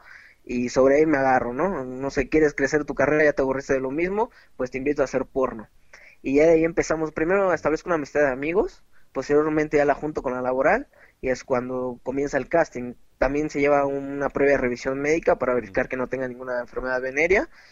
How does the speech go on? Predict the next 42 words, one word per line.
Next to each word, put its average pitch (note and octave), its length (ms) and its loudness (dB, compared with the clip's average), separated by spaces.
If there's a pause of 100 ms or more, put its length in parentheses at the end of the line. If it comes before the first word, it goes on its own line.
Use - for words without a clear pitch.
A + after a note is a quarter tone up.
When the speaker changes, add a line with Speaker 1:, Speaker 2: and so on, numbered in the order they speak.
(240)
Speaker 1:
Primero D3+ 240 4
se E3 120 2
hace D#3 180 4
la C3 160 4
cita, G3+ 440 0
dos D#3 460 0
semanas D#3 380 2
después D3+ 460 2
de, C3 400 2
en C#3 100 -4
la C#3+ 100 2
cita F#3 260 0
se E3+ 100 -6
le C#3+ 60 4
hace C#3+ 140 0
la, B2 400 -4 (120)
pues, B2+ 140 -4
la B2 100 0
revisión B2+ 380 -2
médica. D#3 420 0 (340)
Dos E3 140 2
semanas D#3+ 260 4
después D#3 300 0
que D#3+ 100 -2
llegan E3 180 4
los D#3+ 80 2
resultados D#3 460 0
es C#3 100 -10
cuando C3+ 200 0
ya C3 40 0
estamos B2+ 300 -4
listos B2 260 -10
para A#2+ 160 0
grabar, B2 340 2 (140)
Speaker 2:
Ujú. A2 60 -20
Speaker 1:
siempre B2+ 260 -2
y A2+ 40 -4
cuando B2 320 -4
todo A2+ 240 -6
sea, - 460 -4 (540)
pues, A#2 280 -4
benefic-, A2+ 420 -2